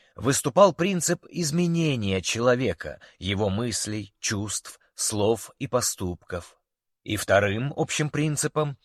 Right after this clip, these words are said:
было преодоление застенчивости после того, как она уже возникла.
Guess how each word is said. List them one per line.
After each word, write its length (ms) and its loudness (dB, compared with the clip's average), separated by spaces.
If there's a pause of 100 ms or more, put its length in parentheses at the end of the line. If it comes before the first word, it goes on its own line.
(120)
было 320 4
преодоление 720 2
застенчивости 880 -2
после 380 0
того, 440 0 (300)
как 180 2
она 240 4
уже 340 2
возникла. 720 -4